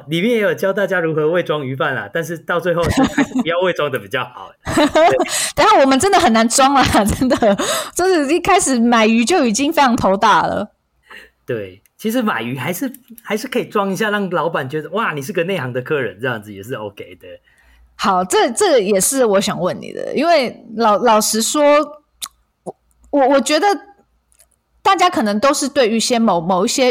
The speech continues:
Speaker 2: 鱼耳熟能详而已，可是你要真的去分辨什么鱼是什么鱼，然后它新不新鲜，哦。
Speaker 1: 嗯。
Speaker 2: 比，比如说，呃，白干鱼跟红干鱼，哦，或者是虱目鱼什么时候吃才好吃，
Speaker 1: 对。
Speaker 2: 哦，对，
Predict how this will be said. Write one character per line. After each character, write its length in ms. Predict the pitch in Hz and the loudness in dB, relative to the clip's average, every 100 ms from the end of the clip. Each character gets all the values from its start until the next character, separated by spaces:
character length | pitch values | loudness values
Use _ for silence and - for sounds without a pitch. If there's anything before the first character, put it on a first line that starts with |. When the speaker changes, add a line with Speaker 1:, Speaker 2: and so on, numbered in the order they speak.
| - | 0
Speaker 2:
鱼 260 | 175 165 - - | -2 -4 -8 -4
耳 100 | 190 | -2
熟 220 | 190 180 | 0 0
能 160 | 190 160 | -2 -2
详 240 | - 143 143 | -4 -4 -6
而 120 | 131 | -6
已， 200 | 135 - | -8 -6
可 120 | - | -4
是 120 | 339 302 - - | -2 -4 -8 -10
你 80 | 220 | -2
要 120 | 294 | -2
真 160 | 302 311 | 0 0
的 140 | 277 | 0
去 240 | 226 311 285 | -2 -2 -2
分 400 | - 240 233 233 | -2 0 0 0
辨 420 | 254 190 170 - _ | 0 0 -4 -12 _
什 180 | - 208 | -6 -2
么 120 | 190 | 0
鱼 160 | 185 175 | 0 0
是 100 | - | 0
什 180 | - 156 | -2 -4
么 140 | 139 | -6
鱼， 200 | - 123 | -6 -6
然 100 | 151 | -4
后 80 | 202 | -2
它 140 | 208 208 | -2 -2
新 200 | - 180 | -4 -2
不 60 | |
新 260 | 190 - 156 | -2 -4 -6
鲜， 400 | - - - 208 - _ - | -4 -4 -6 -10 -18 _ -20
哦。 140 | - | -18
Speaker 1:
嗯。 380 | 131 127 113 101 _ | -10 -10 -10 -14 _
Speaker 2:
比， 140 | - 208 | -4 -4
比 160 | - | 0
如 140 | 208 214 | 0 0
说， 360 | - 262 262 254 - _ | 0 2 2 -2 -10 _
呃， 380 | 208 180 160 160 - | -4 0 0 -2 -4
白 180 | 185 170 | -2 -2
干 260 | 196 202 208 | 0 0 -2
鱼 120 | 156 | -2
跟 160 | 175 | -4
红 220 | 175 131 - | -4 -6 -4
干 200 | 139 151 | -6 -6
鱼， 320 | 151 - 220 - | -10 -14 -14 -12
哦， 120 | - | -4
或 180 | 226 202 | -2 -2
者 80 | |
是 160 | 175 220 | -2 -2
虱 220 | - 226 | -2 0
目 160 | 240 196 | 2 2
鱼 40 | |
什 140 | 175 151 | 0 -4
么 60 | |
时 100 | - | -4
候 160 | 175 170 | -4 -2
吃 240 | - 180 | -4 -4
才 160 | 170 160 | -4 -4
好 240 | 143 - | -4 -6
吃， 460 | - - - 117 127 _ _ _ _ - | -4 -6 -6 -10 -16 _ _ _ _ -8
Speaker 1:
对。 180 | 127 92 | -8 -8
Speaker 2:
哦， 40 | - _ _ - | -16 _ _ -8
对， 260 | 160 110 | -6 -6